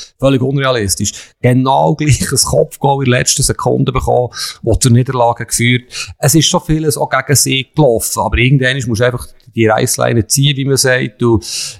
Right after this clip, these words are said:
äh, ich glaube, der Chilo Canepa hat sich bis zum Schluss dagegen wollen wehren und, ähm, man hätte ihn vielleicht auch ein bisschen müssen überzeugen, dass es jetzt wirklich nicht mehr weitergeht. Genau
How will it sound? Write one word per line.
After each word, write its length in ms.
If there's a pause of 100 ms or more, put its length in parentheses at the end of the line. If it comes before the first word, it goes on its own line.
(140)
äh, 360
ich 80
glaube, 180
der 100
Chilo 340
Canepa 440
hat 100
sich 100
bis 160
zum 100
Schluss 260
dagegen 400
wollen 320
wehren 380
und, 420
ähm, 400
man 140
hätte 240
ihn 40
vielleicht 280
auch 100
ein 120
bisschen 280
müssen 20
überzeugen, 480
dass 200
es 80
jetzt 260
wirklich 400
nicht 140
mehr 140
weitergeht. 340
Genau 420